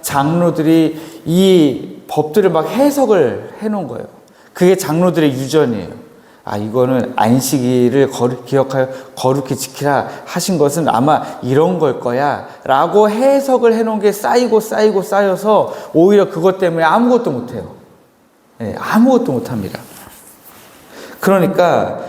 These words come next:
율법을 행하는 자라야 의롭다 하심을 받는다고 했는데 그 율법대로 다 행할 수가 없으니까 결국에는 우리가 어디로 돌아가야 되는 거예요?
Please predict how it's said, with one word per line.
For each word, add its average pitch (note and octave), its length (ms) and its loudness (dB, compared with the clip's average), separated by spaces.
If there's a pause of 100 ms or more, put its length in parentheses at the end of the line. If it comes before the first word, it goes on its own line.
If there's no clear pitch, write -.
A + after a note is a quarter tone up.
(140)
율법을 G#3 600 2
행하는 A3+ 440 0
자라야 F#3 360 0
의롭다 F#3 480 0
하심을 F#3 320 -4
받는다고 F3 520 -4
했는데 F3 260 -4
그 F3+ 140 0
율법대로 F#3+ 560 2
다 G3 200 -6
행할 G#3+ 220 2
수가 G#3 680 -2
없으니까 G3+ 1040 0
결국에는 F3 500 0
우리가 D3 200 2
어디로 E3 460 4
돌아가야 B2 440 -2
되는 F#2 280 -12
거예요? A#2 300 -10